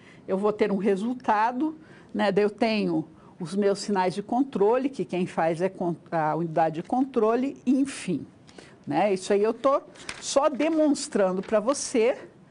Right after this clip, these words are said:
né, que a unidade lógica e aritmética tem sua função, né? Como que o fun-, o processador funciona? Então, ele tem algumas etapas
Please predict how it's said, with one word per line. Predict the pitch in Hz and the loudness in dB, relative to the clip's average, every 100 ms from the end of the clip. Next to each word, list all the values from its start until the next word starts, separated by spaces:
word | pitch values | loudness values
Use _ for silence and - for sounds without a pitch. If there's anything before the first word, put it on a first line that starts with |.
| - - - - | -20 -20 -14 -4
né, | 180 196 | -2 0
que | - | 0
a | 190 | -2
unidade | 175 160 170 170 | 0 0 0 0
lógica | 175 160 160 196 | 2 0 0 -2
e | |
aritmética | 180 190 - 220 185 202 - 262 | -2 -2 0 0 0 -2 -4 -2
tem | 262 | -2
sua | 262 - 262 | -2 0 -2
função, | - 294 - 175 - - - - - | 0 -2 -2 -6 -6 -12 -18 -16 -10
né? | - - - - - | -8 -8 -10 -16 -10
Como | - 494 - | -4 -2 2
que | |
o | 440 | 0
fun-, | - 381 320 - | 2 0 0 2
o | 269 262 - - - - - | 0 0 -6 -20 -20 -16 -2
processador | 269 - 403 - - 240 185 254 294 | 0 0 -2 -2 0 0 2 0 0
funciona? | - 403 403 - - 262 202 143 139 - | -2 -2 -2 -2 -2 0 2 0 -4 -6
Então, | - 285 | 0 0
ele | |
tem | 277 330 | 2 0
algumas | 254 302 311 | 2 0 2
etapas | 427 440 285 208 - - - - - | 0 0 0 0 -4 -14 -12 -14 -18